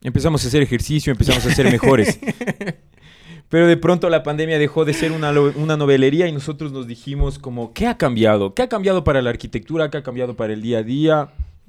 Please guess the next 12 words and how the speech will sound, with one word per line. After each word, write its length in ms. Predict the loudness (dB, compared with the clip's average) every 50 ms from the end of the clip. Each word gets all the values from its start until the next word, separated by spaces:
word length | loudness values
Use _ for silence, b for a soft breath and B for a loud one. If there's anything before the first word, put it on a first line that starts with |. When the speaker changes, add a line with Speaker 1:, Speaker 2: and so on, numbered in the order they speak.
| -20 -10 -4
Speaker 2:
Claro, 200 | -2 0 0 0
hoy 60 | 2
día 80 | 0
estamos 220 | 0 0 0 -2 -2
curtidos 380 | -4 -6 -4 -4 -4 -4 -4
en 80 | -4 -4
pandemia, 320 | -6 -8 -10 -10 -10 -8
ya, 360 | -4 -2 0 2 0 0 -2 -4
ya 200 | -4 -4 -4 -4
no 100 | -6 -6
somos 560 | -8 -8 -8 -8 -10 -12 -16 -20 -20 -20 _ _ _ _ _ _ _ -14
nuevos. 580 | -6 -2 0 2 2 0 -2 -6 -16 -20 -20